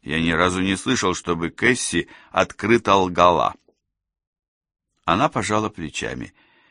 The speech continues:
«Я не сильна в парадоксах». «А я, наверное, силён».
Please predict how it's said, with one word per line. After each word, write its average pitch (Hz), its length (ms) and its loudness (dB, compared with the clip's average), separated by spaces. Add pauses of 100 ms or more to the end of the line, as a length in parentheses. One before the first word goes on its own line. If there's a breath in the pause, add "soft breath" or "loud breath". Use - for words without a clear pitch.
(100)
«Я 110 180 4
не 127 120 6
сильна 127 460 2
в - 120 -8
парадоксах». 113 920 -6 (840)
«А 78 120 4
я, 80 240 4
наверное, 87 800 0
силён». - 680 -6